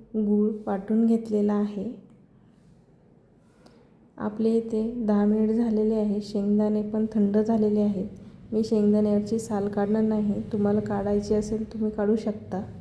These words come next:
एका मिक्सरच्या भांड्यामध्ये आपण शेंगदाणे आणि गूळ टाकून घेणार आहोत. त्यानंतर हे असं मीडियम साईजचं वाटून घ्यायचं.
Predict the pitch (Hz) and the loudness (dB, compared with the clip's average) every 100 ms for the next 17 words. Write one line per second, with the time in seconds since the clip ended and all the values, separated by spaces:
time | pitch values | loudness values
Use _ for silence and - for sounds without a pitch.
0 | - - - - - - - - - - | -18 -18 -18 -18 -20 -20 -20 -20 -20 -8
1 | 214 214 214 214 214 220 214 233 220 226 | -4 -2 2 0 0 -4 -4 0 2 2
2 | 220 226 226 208 208 226 - - 196 202 | 2 0 0 0 -2 -2 -8 -10 -8 -2
3 | 208 226 214 214 208 202 196 196 226 220 | 0 0 2 2 4 2 -2 -2 -4 -8
4 | - - 208 208 208 202 208 214 208 - | -16 -8 -2 0 2 4 2 2 -6 -14
5 | - _ _ _ _ _ - 202 226 220 | -20 _ _ _ _ _ -8 -6 0 2
6 | 226 220 202 190 202 - - - - - | 2 2 0 -2 -4 -8 -14 -20 -20 -20
7 | _ _ _ _ _ _ _ - - - | _ _ _ _ _ _ _ -20 -20 -20
8 | - 226 208 214 214 214 208 208 202 202 | -6 0 2 2 2 2 2 2 0 -4
9 | 214 233 - - _ _ _ _ _ _ | -10 -12 -16 -20 _ _ _ _ _ _
10 | _ - - - - 220 202 208 208 208 | _ -20 -20 -20 -4 0 2 2 2 -2
11 | 208 196 214 202 196 226 226 220 185 185 | -6 -4 -2 -2 -2 0 2 2 0 -2
12 | 208 | -8